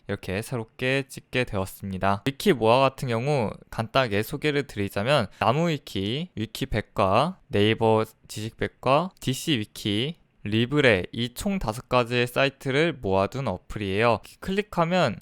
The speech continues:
바로바로 이동이 되는데 이게 새로 고친 방식이 아니에요.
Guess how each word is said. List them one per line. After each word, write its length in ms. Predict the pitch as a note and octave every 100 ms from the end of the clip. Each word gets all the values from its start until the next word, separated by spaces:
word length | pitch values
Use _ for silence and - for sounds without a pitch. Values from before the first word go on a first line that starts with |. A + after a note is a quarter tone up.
| -
바로바로 420 | A#2+ C3 D3 C#3+
이동이 320 | G#2 G2 A#2+
되는데 480 | A2+ F#2+ G2+ C3+ G#2
이게 340 | B2+ C3+ C#3+ C#3+
새로 280 | - G#3+ G3+
고친 380 | - - D3+
방식이 480 | C#3 F#2+ G2+ - -
아니에요. 640 | G#2+ - G#2 G#2 C3 G2+